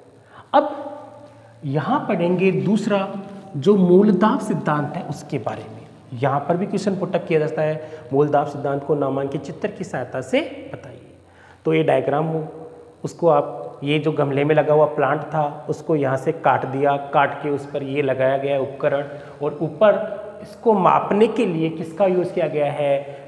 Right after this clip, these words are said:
मैनोमीटर का उपयोग किया गया है। कभी क्वेश्चन पूछ लिया जाए कि जो मूलदाब है उसका मापन किसके द्वारा किया जाता है, तो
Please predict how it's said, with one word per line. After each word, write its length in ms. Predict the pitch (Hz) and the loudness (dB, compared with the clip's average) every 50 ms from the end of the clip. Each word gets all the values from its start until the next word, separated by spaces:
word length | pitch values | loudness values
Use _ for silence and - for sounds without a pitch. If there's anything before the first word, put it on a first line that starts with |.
| - | -8
मैनोमीटर 760 | 147 151 156 160 165 170 175 202 240 233 185 151 - - 143 | -4 0 4 4 4 6 6 4 4 4 2 0 -2 -4 -6
का 160 | 143 - 151 139 | -6 -4 -4 -4
उपयोग 460 | 131 131 - 135 131 127 127 - - | -4 -4 -4 -4 -4 -4 -4 -6 -8
किया 180 | 139 123 113 | -6 -4 -4
गया 260 | 117 117 113 110 113 117 | -4 -4 -6 -8 -8 -8
है। 340 | - 151 143 127 117 - - | -8 -6 -6 -6 -8 -6 -6
कभी 180 | 131 131 139 | -4 -4 -4
क्वेश्चन 360 | 139 - - - 151 - 170 151 | -6 -6 -8 -8 -4 -4 -4 -4
पूछ 340 | 156 151 160 170 165 170 | -4 -2 -2 -2 0 4
लिया 140 | 185 185 190 | 4 4 4
जाए 260 | 185 185 190 185 185 190 185 - - - - - - - - - | 6 4 0 -2 -2 -4 -6 -10 -14 -16 -16 -18 -20 -20 -8 -2
कि 360 | 202 196 185 165 - - - - - - 143 | 0 0 0 0 -4 -8 -14 -18 -16 -12 -12
जो 220 | 131 127 180 175 | 0 2 2 2
मूलदाब 600 | 165 156 156 165 180 180 156 190 202 220 220 - | 4 4 4 6 4 6 6 6 6 6 4 2
है 60 | 202 190 | 2 2
उसका 400 | 180 185 185 - - 247 247 233 | 2 0 -4 -2 2 2 2 4
मापन 420 | 208 185 170 170 - - 185 185 | 4 2 0 2 0 0 0 0
किसके 440 | 185 - - 247 247 - - 320 294 | 0 -2 -4 -4 -4 -2 -2 0 0
द्वारा 320 | 214 214 196 175 165 165 | 2 2 2 2 2 0
किया 340 | 160 - - 175 156 147 143 | -2 -2 0 2 2 2 2
जाता 160 | 143 - 147 | 0 -2 0
है, 380 | 143 143 143 143 143 - 143 143 | 0 0 0 0 -4 -6 -8 -2
तो 60 | - | 0